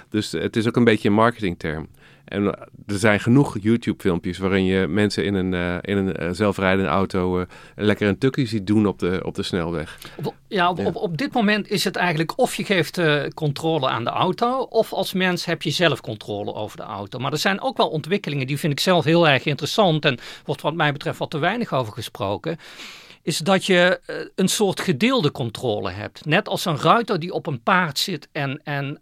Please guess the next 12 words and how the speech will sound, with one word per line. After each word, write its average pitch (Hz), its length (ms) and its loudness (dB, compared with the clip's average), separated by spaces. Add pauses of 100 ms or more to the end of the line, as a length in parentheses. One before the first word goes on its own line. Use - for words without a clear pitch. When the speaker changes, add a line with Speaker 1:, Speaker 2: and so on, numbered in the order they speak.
(140)
Speaker 2:
aan 151 180 0
de 127 160 -8
teugels 202 500 4
kan 143 240 -8
trekken 175 380 0
of - 160 -6
kan 131 200 -4
voelen 185 300 0
wat 147 140 -4
het 131 140 -8
paard 160 320 -2
wil, 185 300 -4